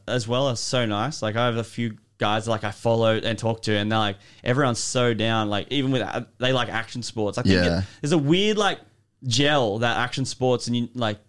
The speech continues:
Speaker 1: ultimate fighting, martial arts have. I think that it's kinda like they're both, like, that li-, like, like, you're walking with danger kind of.
Speaker 2: Yeah.
Speaker 1: So I think that, like,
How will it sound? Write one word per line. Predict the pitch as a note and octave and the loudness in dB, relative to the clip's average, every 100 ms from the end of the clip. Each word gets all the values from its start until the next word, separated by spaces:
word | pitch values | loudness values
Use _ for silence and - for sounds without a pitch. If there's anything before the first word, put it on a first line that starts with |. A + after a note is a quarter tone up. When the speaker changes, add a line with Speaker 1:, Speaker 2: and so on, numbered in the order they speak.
| - _ _ | -20 _ _
Speaker 1:
ultimate | A#2+ A#2+ A#2 | -2 0 -6
fighting, | - A2+ A2 A2 | -2 0 0 0
martial | A2 G#2+ - A2+ | 0 -2 0 0
arts | G#2 - | 0 -2
have. | G#2+ A2 F#2+ | -2 0 -2
I | G#2 | -6
think | - G#2+ G2 | -4 -6 -2
that | G#2+ G#2 - - - _ | -2 -2 -4 -18 -20 _
it's | - A#2 | -4 -4
kinda | - B2 C3 | 0 2 4
like | B2 A#2 | 2 2
they're | A#2 | 2
both, | A2 A#2+ A#2+ | 4 2 2
like, | A2+ F#2+ - | -2 -2 -6
that | C3+ A#2 - | -4 -4 -2
li-, | C3 C3 C3 | -2 2 2
like, | B2 A2 | 2 0
like, | A#2 A2+ | 0 0
you're | A#2 | 2
walking | A#2+ B2+ B2+ A#2 | 2 2 0 -2
with | A2+ | -2
danger | G#2+ A2+ A#2+ G2+ F2+ | -2 0 0 -2 -6
kind | A2 G#2 | -2 -2
of. | G2+ F2+ - | -2 -8 2
Speaker 2:
Yeah. | G#2+ A2+ C3+ A2 - _ _ | 4 6 6 2 -2 _ _
Speaker 1:
So | - - A#2+ | -6 0 0
I | |
think | B2 D#3 C#3+ | 0 -2 0
that, | C#3 A2 | -2 0
like, | A2+ G#2+ | -2 -2